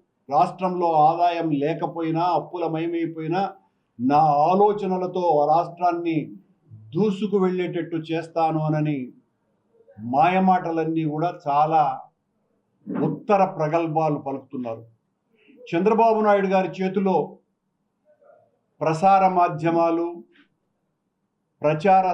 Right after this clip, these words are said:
సాధనాలు అన్నింటినీ గుప్పిట్లో ఉంచుకోవటం మూలంగా చంద్రబాబు నాయుడు గారు ఏమి చెబితే అదే తందాన అంటూ ఈ రాష్ట్రంలో సాగుతున్నది.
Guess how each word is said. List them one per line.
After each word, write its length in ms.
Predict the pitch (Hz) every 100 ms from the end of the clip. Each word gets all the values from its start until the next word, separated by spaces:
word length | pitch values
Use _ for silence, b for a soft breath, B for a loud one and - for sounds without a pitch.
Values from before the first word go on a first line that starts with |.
| -
సాధనాలు 680 | 160 165 165 170 165 160 156 156 156 - _ _
అన్నింటినీ 920 | 135 156 185 190 160 180 175 160 135 - _ _ _ _ _ 127 113
గుప్పిట్లో 560 | 165 165 208 202 196
ఉంచుకోవటం 880 | 185 170 160 170 175 170 165 160 156
మూలంగా 480 | 151 156 151 147 165 175 - _ _ _ _ _ _ _ -
చంద్రబాబు 580 | 165 185 202 214 202
నాయుడు 320 | 202 196 190 185
గారు 340 | 185 180 180
ఏమి 400 | 165 156 185 185
చెబితే 720 | 170 170 196 175 208 170 156 - _ _ _ _ _ _ _
అదే 320 | 135 143 190 190 160 - - _ _ _
తందాన 480 | 156 160 175 180 175
అంటూ 480 | 170 160 160 156 175 156 - - _ _ _ 131
ఈ 160 | 143
రాష్ట్రంలో 720 | 139 147 160 - 170 160 160 156 -
సాగుతున్నది. 680 | 143 147 151 147 131 117